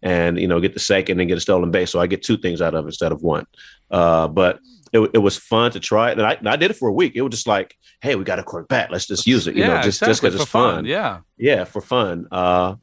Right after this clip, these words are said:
Speaker 1: but, uh, you know, B P, you know, the velocity is coming in B P is different than in the game. Maybe when, you know, velocity's turned up to ninety plus miles per hour, there's a huge difference. So, uh, and, and part of it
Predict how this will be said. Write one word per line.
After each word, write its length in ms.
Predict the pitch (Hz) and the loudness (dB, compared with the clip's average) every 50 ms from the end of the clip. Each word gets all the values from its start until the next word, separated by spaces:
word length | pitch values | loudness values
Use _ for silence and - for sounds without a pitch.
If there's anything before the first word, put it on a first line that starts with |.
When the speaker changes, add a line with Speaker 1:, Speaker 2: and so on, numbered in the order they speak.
| _ _ | _ _
Speaker 1:
but, 280 | - 110 104 98 - - _ _ _ _ _ - - _ _ _ _ _ _ - | 0 2 2 2 0 -2 _ _ _ _ _ -20 -20 _ _ _ _ _ _ -2
uh, 400 | 95 90 87 85 85 87 87 - - _ _ _ _ _ _ _ _ _ _ | -2 0 0 -2 -2 -4 -6 -10 -14 _ _ _ _ _ _ _ _ _ _
you 100 | 104 101 | -4 -2
know, 100 | 92 82 | -2 0
B 220 | 78 78 104 113 | 2 2 2 2
P, 560 | 113 - - 123 123 127 131 131 135 143 143 _ _ _ | 2 0 2 2 4 4 4 2 0 -2 -6 _ _ _
you 120 | - - 95 | -12 -8 -6
know, 140 | 95 90 | -4 -4
the 140 | 87 85 90 | -4 -4 -4
velocity 380 | 85 82 90 92 98 104 - 104 | 0 2 2 2 2 2 0 -2
is 100 | 95 - | -4 -2
coming 240 | - 107 98 95 95 | 0 0 2 2 2
in 80 | 92 | 2
B 160 | 85 95 98 | 2 0 0
P 320 | 101 - - 110 110 104 101 | 0 0 2 2 4 4 4
is 120 | 98 87 | 2 2
different 320 | 78 98 95 - 107 95 - | 0 -2 -2 -2 -2 -4 -2
than 100 | 98 92 | -2 -2
in 60 | 87 | -2
the 60 | 92 | -2
game. 260 | 80 92 92 95 90 | 0 2 2 2 4
Maybe 240 | 90 92 98 95 95 | 4 4 4 4 2
when, 320 | 90 92 90 87 87 80 - - | 0 0 -2 -2 -4 -6 -6 -6
you 80 | - | -4
know, 60 | 85 | -4
velocity's 400 | 80 76 90 92 92 90 - - | -2 0 2 2 2 2 -2 -6
turned 200 | - - 95 92 | -4 -2 -2 0
up 100 | 92 82 | 0 -2
to 80 | - 87 | -2 -2
ninety 360 | 87 87 90 92 95 95 95 | -2 0 0 2 2 2 0
plus 320 | 87 - - 98 95 - - | 0 0 0 0 0 0 -2
miles 240 | 92 92 92 92 | -2 0 0 -2
per 160 | - - 90 92 | -2 0 0 2
hour, 460 | 98 104 98 90 82 76 78 76 _ _ - - - - _ _ _ - | 2 2 2 2 0 -2 -4 -6 _ _ -20 -20 -20 -20 _ _ _ 0
there's 240 | 98 95 92 85 | 2 2 2 2
a 60 | 85 85 | 0 -4
huge 360 | - - 98 95 90 - - | -2 0 2 2 0 -2 -2
difference. 440 | - 104 104 104 - 87 - - - | 0 0 0 0 -2 -6 -8 -8 -4
So, 400 | - 101 90 85 82 82 82 _ _ - - - - _ _ _ - | -2 0 2 2 2 0 -2 _ _ -20 -20 -20 -20 _ _ _ -4
uh, 440 | 92 92 87 85 85 87 90 80 - - _ _ _ _ _ _ _ _ _ _ _ | -2 0 0 2 2 0 0 -2 -4 -8 _ _ _ _ _ _ _ _ _ _ _
and, 220 | - 110 107 98 - | -2 -2 -2 0 0
and 160 | - 107 95 | -2 -2 0
part 220 | - - 120 120 120 | 0 2 2 4 4
of 140 | 117 104 113 | 4 4 2
it 180 | 113 - - | 2 0 -2